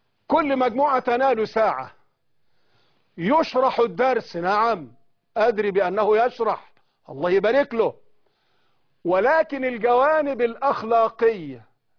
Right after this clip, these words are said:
المعنوية الدينية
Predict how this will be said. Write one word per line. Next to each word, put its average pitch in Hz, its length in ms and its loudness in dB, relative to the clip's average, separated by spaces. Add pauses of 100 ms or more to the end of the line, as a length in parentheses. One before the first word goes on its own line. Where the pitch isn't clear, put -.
(100)
المعنوية 226 1300 0 (840)
الدينية 233 1160 -2